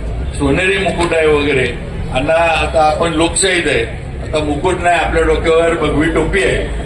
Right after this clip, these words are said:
त्यामुळे घाबरायचं काही कारण नाही. आणि आम्हाला तर एवढं, आम्हाला एवढी खात्री आहे की आमच्या ज्या नेत्यावर आम्ही विश्वास ठेवून आज सरकारमध्ये आहे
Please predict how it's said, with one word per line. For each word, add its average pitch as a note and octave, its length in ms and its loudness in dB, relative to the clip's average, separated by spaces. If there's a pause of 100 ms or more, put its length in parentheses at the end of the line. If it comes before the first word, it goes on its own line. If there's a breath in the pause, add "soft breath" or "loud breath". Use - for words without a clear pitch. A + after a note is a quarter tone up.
त्यामुळे D#3+ 280 2
घाबरायचं E3 520 2
काही F3 180 2
कारण D#3 340 0
नाही. C3+ 160 0 (480)
आणि D3 160 0
आम्हाला D#3+ 500 0 (120)
तर G3 120 2
एवढं, F#3+ 560 0
आम्हाला E3+ 420 2
एवढी F#3 380 0
खात्री E3 300 -2
आहे D3 340 -4 (260)
की E3 60 -2
आमच्या F3+ 840 0
ज्या F#3 180 0
नेत्यावर F#3 460 0
आम्ही F3 280 -2
विश्वास F3 540 -2
ठेवून F#3+ 240 0
आज E3+ 280 0
सरकारमध्ये D#3+ 600 0
आहे D#3 520 -2